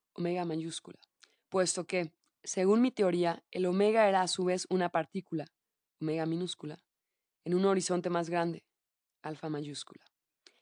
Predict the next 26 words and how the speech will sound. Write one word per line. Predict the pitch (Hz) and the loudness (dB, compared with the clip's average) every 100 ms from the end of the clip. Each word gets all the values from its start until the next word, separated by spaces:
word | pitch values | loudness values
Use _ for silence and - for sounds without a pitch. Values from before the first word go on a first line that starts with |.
| _ _ | _ _
Las | 190 185 | 0 2
minúsculas | 202 202 240 - 202 185 - _ | 2 2 0 0 2 2 0 _
y | - | -4
las | 185 180 | -2 0
mayúsculas | 185 202 208 - 208 226 - _ _ - | 0 0 -4 0 0 0 -6 _ _ -2
tomaban | 185 202 233 233 | 2 6 6 6
una | 214 | 4
importancia | 208 190 175 180 175 185 | 2 0 -2 -2 -2 -2
matemática | 175 165 170 170 - 175 | -4 -4 -4 -6 -8 -8
capital. | 156 - - 151 160 _ _ _ _ _ _ _ _ _ _ _ | -8 -8 -10 -10 -10 _ _ _ _ _ _ _ _ _ _ _
No | - 240 | 2 4
era, | 262 247 269 | 8 6 6
pues, | 208 208 277 | 2 0 -2
pura | - 202 208 | -2 2 2
casualidad | 202 175 185 175 180 196 _ _ - | 0 -4 -2 0 0 0 _ _ -12
si | - | -4
en | 185 | -2
el | 180 | 0
pasado | 180 170 208 202 226 | 0 0 2 2 4
las | 196 170 | 2 0
letras | 175 170 170 | -4 -4 -6
griegas | 165 170 165 170 - | -4 -2 -2 -4 -4
también | 180 185 190 | 0 0 0
servían | 214 196 185 175 | -2 0 -2 0
para | 175 165 | -2 -2
contar. | - 156 175 160 | -6 -4 -4 -6